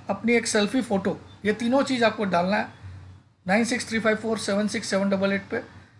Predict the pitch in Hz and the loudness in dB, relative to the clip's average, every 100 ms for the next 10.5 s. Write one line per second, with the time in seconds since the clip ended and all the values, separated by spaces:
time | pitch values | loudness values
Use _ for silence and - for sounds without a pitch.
0 | _ - 233 277 262 233 226 226 202 208 | _ 0 6 6 6 2 2 0 2 2
1 | 214 202 208 208 220 - - - - 196 | 2 2 2 2 -2 -6 -18 -8 2 4
2 | 208 254 247 208 202 233 233 220 220 220 | 4 0 2 4 4 4 0 2 2 4
3 | 220 220 208 208 226 220 214 214 - 214 | 2 2 0 2 2 2 -2 -2 -2 0
4 | 214 202 202 208 196 196 196 202 - - | 2 4 2 0 -2 -2 0 -2 -2 -14
5 | - - - 214 208 196 208 208 214 202 | -20 -16 -2 0 4 4 6 4 2 0
6 | 185 190 208 196 190 196 202 208 190 190 | -2 -2 0 2 2 0 -2 -2 -2 -2
7 | 202 196 196 - - - 196 208 214 208 | 0 2 0 -2 -14 -10 0 0 2 -2
8 | 202 226 208 190 214 208 196 202 196 202 | -2 2 4 4 0 -4 2 2 2 0
9 | 190 185 190 190 196 190 202 190 - 190 | 2 4 4 2 0 0 0 -2 0 2
10 | 190 196 185 190 202 | 2 0 -4 -4 -6